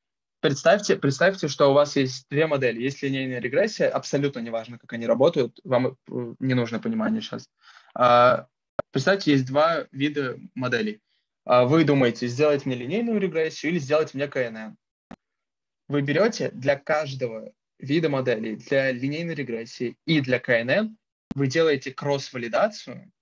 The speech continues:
на пять фолдов, да? Это фолды называются, да? Раз, два, три, четыре, пять фолдов.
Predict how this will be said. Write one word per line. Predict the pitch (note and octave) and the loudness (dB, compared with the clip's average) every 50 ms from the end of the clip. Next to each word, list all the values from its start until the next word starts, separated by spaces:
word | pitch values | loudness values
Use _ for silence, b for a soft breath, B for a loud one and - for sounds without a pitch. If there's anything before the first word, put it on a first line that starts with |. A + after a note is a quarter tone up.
| _ _ _ _ _ _ _ _ _ _ _ _ _ _ _ _ _ _ _ C3+ | _ _ _ _ _ _ _ _ _ _ _ _ _ _ _ _ _ _ _ -6
на | C3+ C3 - | -6 -6 -6
пять | - - D3 D3 D3 D3 - | -2 2 2 2 2 0 -4
фолдов, | - - - C#3+ C3 B2+ A#2+ A#2+ A2+ A2 - - | -14 -6 -2 0 0 0 0 0 -2 -2 -2 -2
да? | A#2+ A#2+ D3 F3 F3+ - | -2 0 0 0 -2 -6
Это | - - | -12 -10
фолды | C3 - C#3 C3 B2+ B2 A2+ | -6 -2 -2 -2 -2 -2 -6
называются, | A2+ A2+ A2+ A2+ A#2 A#2+ A#2+ B2+ - - - | -10 -12 -16 -16 -16 -18 -18 -20 -20 -16 -12
да? | - B2 B2 B2+ D3 - _ _ _ _ _ - - - - - - _ _ _ _ _ _ - | -10 -10 -10 -10 -12 -12 _ _ _ _ _ -20 -14 -12 -12 -12 -12 _ _ _ _ _ _ 2
Раз, | C3+ C#3+ D#3+ E3+ - - - - | 4 4 4 2 -2 -10 -8 -2
два, | B2 A#2+ B2+ C#3 C#3 | 0 2 2 2 0
три, | C#3 _ - C3 C#3 C#3+ C#3 | -2 _ -4 -2 -2 -2 -4
четыре, | - - - C3+ B2+ A#2+ | -6 -4 -2 0 0 2
пять | - B2+ C3+ C3+ | 2 2 2 2
фолдов. | - C3 B2 A2+ A2+ A2+ | 0 -2 -2 -2 -4 -8